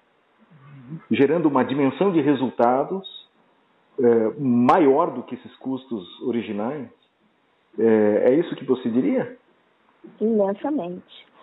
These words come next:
Speaker 2: Os custos da, de uma implantação de um sistema de compliance ficam mitigados, ficam diluídos, ficam até, é, e, é, você nem consegue mais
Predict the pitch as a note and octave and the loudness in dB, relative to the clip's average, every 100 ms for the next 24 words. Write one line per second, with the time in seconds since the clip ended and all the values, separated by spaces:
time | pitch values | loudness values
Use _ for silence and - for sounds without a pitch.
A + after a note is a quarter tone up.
0 | - - G3+ G#3 - A3+ D#4+ G#4 - G#3+ | -20 -6 -2 -2 -2 -2 0 -2 -4 -6
1 | G3+ F#3 G3+ G3 F#3 F#3 G#3 G3 G3 G3 | -6 -2 0 2 0 -2 -2 0 -2 0
2 | G3 G3 F#3+ - A#3+ A#3 G#3 G3 F#3+ G3 | -2 -2 -6 -4 -4 -4 -8 -10 -4 -2
3 | F#3 F3+ - F3 G3+ A3+ B3+ - A#3+ G#3 | -2 -4 -6 -4 0 -2 -2 -6 -2 -2
4 | A3 - E4 F3+ F3+ A3 G3+ - - G3 | -4 -6 -2 0 2 0 -4 -12 -8 -6
5 | G3+ G3 F3+ E3 A3+ C4 D4 - _ A#3+ | -2 -4 -2 -4 -4 -10 -18 -20 _ -6
6 | A3 A3 - G#3+ G#3+ - B3+ D4 D#4+ - | -4 -2 -2 -2 -2 0 2 2 0 -8
7 | - - C4+ A#3+ B3 B3 A#3+ A#3+ A#3 A#3 | -20 -20 -6 2 2 4 0 -2 -6 -8
8 | A3+ G3+ _ _ _ _ _ _ _ _ | -10 -12 _ _ _ _ _ _ _ _
9 | _ _ _ _ - D#4 G#4 - B3+ B3+ | _ _ _ _ -10 -6 -6 0 2 4
10 | B3 B3 B3 A#3+ A#3 A3+ - _ _ _ | 4 4 0 -4 -12 -16 -20 _ _ _
11 | _ _ B3 D4 E4 E4 D4+ D#4+ A#4 A#4 | _ _ -6 -4 -4 -4 -4 -2 0 0
12 | G#4+ G4+ F4 F4+ - - D4 D4+ | 0 -2 0 -2 -4 -4 -2 -2